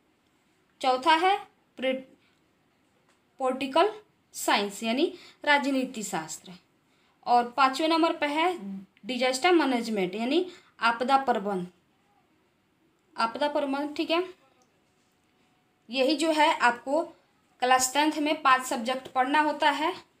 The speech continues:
और इसी का एग्जाम होता है। टोटल एग्जाम जो है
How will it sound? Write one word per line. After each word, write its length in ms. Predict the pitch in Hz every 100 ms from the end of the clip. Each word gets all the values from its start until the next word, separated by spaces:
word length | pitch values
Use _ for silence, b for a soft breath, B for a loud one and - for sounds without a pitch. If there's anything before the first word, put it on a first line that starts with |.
| _ b b
और 160 | 226 240
इसी 320 | 233 262 302
का 180 | 294 330
एग्जाम 460 | 311 233 214 285 294
होता 280 | 285 285 285
है। 260 | 285 302 370 b b b -
टोटल 320 | 262 262 320
एग्जाम 400 | 277 247 233 285 285
जो 120 | 294
है 180 | 311